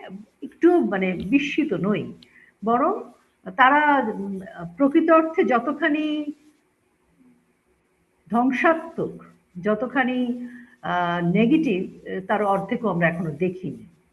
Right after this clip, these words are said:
যথেষ্ট ভালো প্রেজেন্টেশন চলছে ওনাদের পক্ষ থেকে। উনিশশো একাত্তর সালের মুক্তিযুদ্ধের সেই ধর্ষণের ইতিহাসের ছবিগুলো, ডকুমেন্টারিগুলো দেখলেই বোঝা যায়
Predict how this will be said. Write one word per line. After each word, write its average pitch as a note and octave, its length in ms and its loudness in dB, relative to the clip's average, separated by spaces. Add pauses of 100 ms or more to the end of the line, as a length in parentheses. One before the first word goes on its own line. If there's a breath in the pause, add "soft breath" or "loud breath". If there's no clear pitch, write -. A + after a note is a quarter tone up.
(380)
যথেষ্ট E4+ 360 -2
ভালো C4 340 4
প্রেজেন্টেশন C4+ 760 0
চলছে B3 420 -2
ওনাদের F#3 360 -2 (460 loud breath)
পক্ষ D4 320 0
থেকে। D3+ 420 -8 (440 soft breath)
উনিশশো D4 260 4
একাত্তর D#4+ 440 4
সালের E4+ 420 6
মুক্তিযুদ্ধের C#4+ 760 0
সেই C#4+ 480 0 (500 loud breath)
ধর্ষণের B3+ 540 2
ইতিহাসের C4 600 -2
ছবিগুলো, A#3+ 540 0
ডকুমেন্টারিগুলো G#3+ 840 0
দেখলেই A#3 460 0
বোঝা G3+ 360 -2
যায় C4 280 2